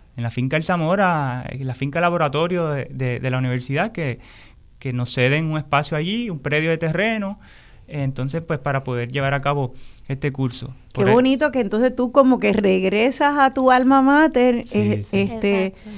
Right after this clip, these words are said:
Speaker 3: sí.
Speaker 2: tú y tus secuaces a, a poder entonces ser maestros y maestras allí.
Speaker 1: Entonces, la tercera sección que se inauguró, pues, fue en Gurabo, precisamente en la Estación Experimental Agrícola de Gurabo de la U P R.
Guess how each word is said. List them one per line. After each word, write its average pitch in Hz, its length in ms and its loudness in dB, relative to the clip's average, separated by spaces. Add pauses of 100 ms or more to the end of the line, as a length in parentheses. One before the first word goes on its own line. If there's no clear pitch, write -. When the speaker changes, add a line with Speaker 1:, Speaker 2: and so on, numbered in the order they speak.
(160)
Speaker 3:
sí. 214 140 -16
Speaker 2:
tú 233 220 6
y 247 100 2
tus 262 180 2
secuaces 285 840 4
a, 190 480 4
a 180 80 -2
poder 180 340 0
entonces 240 640 0 (100)
ser 202 300 -2
maestros 202 840 2
y 190 120 0
maestras 180 560 -2
allí. 190 440 0 (380)
Speaker 1:
Entonces, 127 360 -2
la 147 120 -2
tercera 135 320 -2
sección 190 580 -2 (380)
que 135 100 -4
se 127 500 -2
inauguró, 131 600 0
pues, 160 100 -2
fue 147 380 -2
en 151 120 -2
Gurabo, 139 580 2 (160)
precisamente 147 720 -4
en 139 80 0
la 131 60 0
Estación 143 460 -4
Experimental 139 800 -2
Agrícola 190 760 -2 (240)
de 135 180 -6
Gurabo 156 480 2
de 156 100 0
la 139 280 0
U 147 120 -4
P 151 260 4
R. 123 260 -6